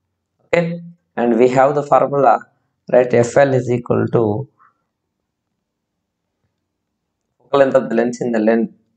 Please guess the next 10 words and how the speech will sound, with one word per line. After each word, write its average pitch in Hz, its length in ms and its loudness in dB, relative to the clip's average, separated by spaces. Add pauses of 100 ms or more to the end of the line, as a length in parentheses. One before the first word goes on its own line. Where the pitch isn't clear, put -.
(180)
liquid - 260 -2
is 123 140 4
equal 117 200 0
to 110 80 -2
nu 135 220 2
lens 143 360 0
minus 120 500 -4
one 110 360 -2 (760)
by 123 500 0 (640)
nu 131 280 4